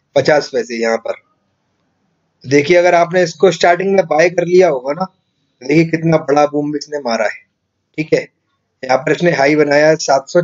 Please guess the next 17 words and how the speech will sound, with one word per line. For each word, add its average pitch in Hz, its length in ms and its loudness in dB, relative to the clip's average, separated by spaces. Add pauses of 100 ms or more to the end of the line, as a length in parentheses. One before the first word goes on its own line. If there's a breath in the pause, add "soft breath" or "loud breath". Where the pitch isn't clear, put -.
चालीस 135 340 -2
रुपए 151 240 0
पचास 127 240 -2
पैसे 98 280 -8
का, 95 100 -12 (1120)
ठीक 156 120 -4
है। 139 160 -2 (1000)
और 160 80 2
उसके 165 260 0
बाद 180 340 2
इसने, 175 280 -2
अगर 180 280 2 (340)
आपने 156 380 2
इसमें 165 260 2
सेल 165 320 2
किया 170 200 2
होगा 135 280 -2